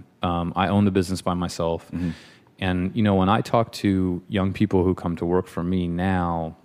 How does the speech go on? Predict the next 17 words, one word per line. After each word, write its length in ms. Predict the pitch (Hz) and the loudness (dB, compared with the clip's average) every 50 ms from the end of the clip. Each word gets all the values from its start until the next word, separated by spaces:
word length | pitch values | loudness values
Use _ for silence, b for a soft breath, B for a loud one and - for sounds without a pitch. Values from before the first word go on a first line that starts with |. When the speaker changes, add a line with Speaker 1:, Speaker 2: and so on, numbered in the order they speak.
| _ _ _ _ _ _ _ _ | _ _ _ _ _ _ _ _
Speaker 1:
you 60 | - 95 | -6 -2
know, 100 | 92 90 | 0 0
I 80 | 92 98 | 0 0
tell 240 | - - 92 95 | 2 2 2 4
them, 400 | 90 92 90 87 87 87 82 - - - _ _ - | 4 2 0 0 0 -2 -4 -6 -10 -16 _ _ -4
"When 180 | - 92 92 95 | -2 0 2 4
you 160 | 104 123 131 | 4 4 4
go 180 | 131 - 120 107 | 6 4 6 6
to 60 | 104 | 6
work 240 | 95 95 98 92 - | 6 4 4 2 2
for 140 | - 90 | -2 -4
someone, 560 | 87 - - 87 85 82 82 82 82 85 85 - - | -2 -2 -2 -4 -2 -2 -4 -4 -4 -6 -8 -6 -2
whether 200 | - 92 85 92 | 0 2 2 4
you're 160 | 92 98 107 | 4 4 6
working 280 | 110 113 107 - 104 90 | 4 4 2 2 -2 -2
for 140 | - - 87 | -2 -2 -2
me 500 | 85 95 110 113 113 113 110 110 113 | 0 2 2 2 2 2 0 0 -2